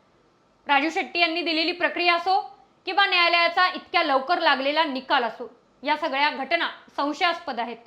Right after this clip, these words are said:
असं कोल्हापूरकर म्हणतात. कोल्हापूरकर सध्या पेटून उठलेले आहेत. आता जिओ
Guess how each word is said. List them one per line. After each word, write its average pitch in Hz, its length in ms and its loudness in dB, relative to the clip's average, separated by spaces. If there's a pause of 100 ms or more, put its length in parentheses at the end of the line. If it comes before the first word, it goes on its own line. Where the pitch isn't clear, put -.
(100)
असं 277 180 -4
कोल्हापूरकर 262 600 -2
म्हणतात. 220 300 -12 (580)
कोल्हापूरकर 320 520 2
सध्या 381 260 6
पेटून 381 340 -2
उठलेले 359 360 0
आहेत. 349 260 6 (560)
आता 277 260 4 (420)
जिओ 339 320 2